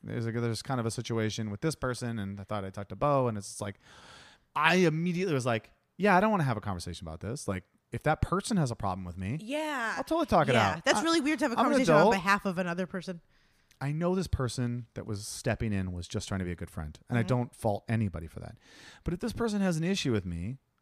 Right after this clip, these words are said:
Speaker 1: or a problem with something I said, I wish you would just say it right then, or say, like, "Hey,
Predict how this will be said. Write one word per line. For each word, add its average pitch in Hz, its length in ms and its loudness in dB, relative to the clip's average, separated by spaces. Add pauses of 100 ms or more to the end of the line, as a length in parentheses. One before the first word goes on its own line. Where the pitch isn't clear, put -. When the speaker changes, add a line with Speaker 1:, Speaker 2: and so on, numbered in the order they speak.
(100)
Speaker 1:
or 127 360 2
a - 60 -14
problem 151 280 0
with 104 100 -4
something 95 260 -8
I 80 80 -8
said, 80 340 -12 (380)
I - 40 0
wish 226 220 -2
you 254 60 -4
would 156 60 -2
just 120 180 -4
say 120 140 0
it - 100 -4
right 95 180 -4
then, 120 360 -2 (140)
or 170 440 6
say, 151 260 0
like, 131 220 -2 (280)
"Hey, 202 420 4